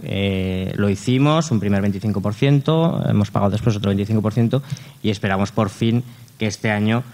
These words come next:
se les pueda abonar ya el cincuenta por ciento, que no es más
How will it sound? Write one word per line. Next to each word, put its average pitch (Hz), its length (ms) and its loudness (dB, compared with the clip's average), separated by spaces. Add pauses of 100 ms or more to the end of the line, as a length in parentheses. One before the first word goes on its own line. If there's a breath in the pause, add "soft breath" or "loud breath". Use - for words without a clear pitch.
(160 loud breath)
se - 160 0
les 104 100 0
pueda 107 220 4
abonar 107 280 4
ya 110 140 2
el 107 120 0
cincuenta 101 380 2
por 101 120 0
ciento, 120 440 0
que 95 460 -2
no 98 180 0
es 92 140 -4
más 104 300 -2